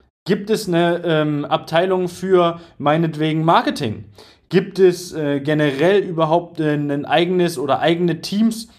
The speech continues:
was die, was die Montage beim Kunden angeht? Das sind Jobs, die sehen wir einfach nicht. Und wenn wir jetzt natürlich nicht hingehen und einfach zeigen, dass es diese Jobs gibt,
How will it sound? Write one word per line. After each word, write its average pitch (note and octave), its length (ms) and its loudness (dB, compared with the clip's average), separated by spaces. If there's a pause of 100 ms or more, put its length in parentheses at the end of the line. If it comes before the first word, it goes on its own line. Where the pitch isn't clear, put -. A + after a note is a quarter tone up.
was D#3+ 280 0
die, D3 280 -4 (140)
was D3+ 180 -2
die - 120 -14 (120)
Montage D#3+ 600 0
beim D#3+ 180 -2
Kunden C#4 400 -4
angeht? C3 540 -4 (360)
Das D3+ 180 -2
sind D3 300 -4
Jobs, A3 320 0
die C#3 140 -12
sehen D#3+ 460 -2
wir C3 180 -4
einfach A2+ 360 -8
nicht. F#2 320 -14 (200)
Und C3 140 -8
wenn D3+ 200 2
wir A3+ 160 2
jetzt F#3+ 220 2
natürlich E3+ 400 0
nicht C4 320 0
hingehen E3+ 600 0 (260)
und D#3 200 0
einfach D3+ 400 -2
zeigen, G#3 440 2
dass D#3+ 140 0
es - 120 -12
diese C3+ 220 -6
Jobs C3+ 320 -2
gibt, G#2 320 -8